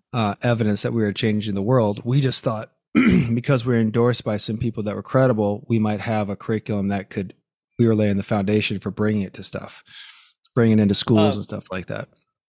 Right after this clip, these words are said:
Speaker 2: I mean,
Speaker 1: But no
Speaker 2: sometimes though, uh, tho-, those talent shows, that was when I was like, "Oh my God." I, I would get nervous and, like, I would even,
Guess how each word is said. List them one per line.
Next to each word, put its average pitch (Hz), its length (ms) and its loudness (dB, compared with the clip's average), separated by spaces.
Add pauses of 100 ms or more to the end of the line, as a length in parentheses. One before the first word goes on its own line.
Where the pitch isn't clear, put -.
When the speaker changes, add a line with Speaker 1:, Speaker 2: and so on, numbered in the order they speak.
(480)
Speaker 2:
I 131 120 -10
mean, 156 100 -6
Speaker 1:
But 139 80 4
no 143 60 2
Speaker 2:
sometimes 160 240 2
though, 139 220 -2
uh, 135 140 -6
tho-, 147 200 -6 (320)
those 170 200 -10
talent 160 420 -2
shows, 113 420 -6
that 143 200 0
was 139 140 -4
when 123 140 -4
I 120 120 -4
was 117 140 -8
like, 107 220 -4
"Oh 139 160 2
my 110 120 -4
God." 127 180 0
I, 185 440 4
I - 20 4
would 220 140 2
get 165 180 0
nervous 151 400 0
and, 151 200 -2
like, 147 200 0
I 151 120 2
would 160 100 -4
even, 160 300 -6